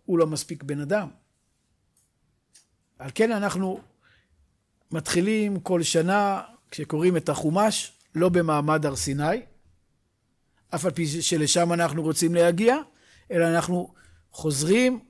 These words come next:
והמסיעת ישרים מאוד נהנה, הוא הרי אומר שעיקר התועלת זה מהחזרה. אנחנו חוזרים על חומש בראשית כל שנה. ולכאורה, מי שהיה ילד טוב בגן, והקשיב לגננת, הוא כבר מכיר את הסיפורים האלה.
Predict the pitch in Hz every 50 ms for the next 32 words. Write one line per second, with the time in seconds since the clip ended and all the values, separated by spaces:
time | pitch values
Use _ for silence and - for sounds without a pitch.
0 | _ _ _ _ _ - 147 156 160 160 156 151 147 - 170 165 156 180 147 -
1 | 165 175 185 180 165 160 170 175 175 170 160 156 156 170 202 214 202 175 160 151
2 | 143 151 151 151 151 170 180 190 170 - 165 147 143 - 175 185 190 180 170 -
3 | 170 160 180 190 175 147 151 165 156 156 156 147 - 160 139 160 165 185 226 233
4 | - - _ _ _ _ _ _ _ _ _ _ - 196 185 185 185 185 185 196
5 | 208 196 - 240 220 165 160 160 156 151 151 151 151 156 156 - - 190 175 156
6 | 151 151 151 - 180 170 160 165 160 147 - 151 143 135 - - - - - 160
7 | 160 156 - 180 180 208 240 269 220 143 113 - _ _ _ _ _ _ _ _
8 | _ _ _ _ _ - 151 151 147 - 190 220 208 202 175 165 160 - - 160
9 | 180 190 - - 175 170 170 165 165 165 170 170 165 165 151 - 165 156 151 139
10 | 160 147 139 131 120 127 123 113 110 _ _ - - - _ - 147 151 143 -
11 | - 180 175 175 170 151 165 160 151 143 139 135 127 - - - - _ _ _
12 | _ _ _ _ _ _ _ _ _ - - 156 143 160 202 226 247 226 - -
13 | 359 269 - 294 - - 196 170 226 208 202 190 170 151 139 123 107 101